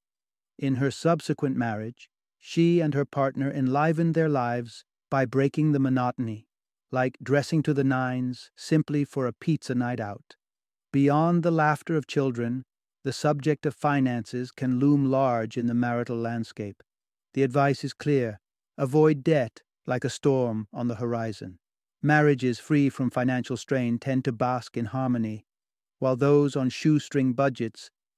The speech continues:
may see every penny scrutinized, breeding contention. To navigate monetary matters, it is essential to craft a thoughtful financial plan,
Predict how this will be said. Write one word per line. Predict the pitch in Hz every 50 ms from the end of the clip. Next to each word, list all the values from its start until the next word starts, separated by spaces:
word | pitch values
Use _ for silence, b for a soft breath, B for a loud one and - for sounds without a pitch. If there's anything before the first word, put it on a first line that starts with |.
| _ -
may | 135 135 135 135
see | 127 - - 147 135 131 131 - _ -
every | 147 143 139 135 127 135 139 135
penny | - _ - 139 135 127 123 123 120
scrutinized, | - - - - 135 131 120 123 117 113 110 104 104 104 104 101 - _ - _ _ _ _ _ _ _ _ _ _ _ -
breeding | 131 131 139 147 139 120 127 117 117 117 113
contention. | - - 123 117 98 - 120 120 113 - - - 107 98 95 - _ _ _ _ _ _ _ _ _ _ _ _
To | - 143
navigate | 147 151 147 151 143 151 139 147 139 143 -
monetary | 131 135 139 139 147 135 - - 135 127
matters, | 123 123 120 120 - 120 120 113 - -
it | 147 127
is | 139 123 -
essential | 139 123 - - - 160 165 156 - - 127 113
to | - 127
craft | _ - - 139 131 123 - -
a | 127 107
thoughtful | _ - 147 139 143 143 _ - 135 123
financial | - - 123 123 127 127 123 - - 123 110
plan, | - - 120 120 117 113 110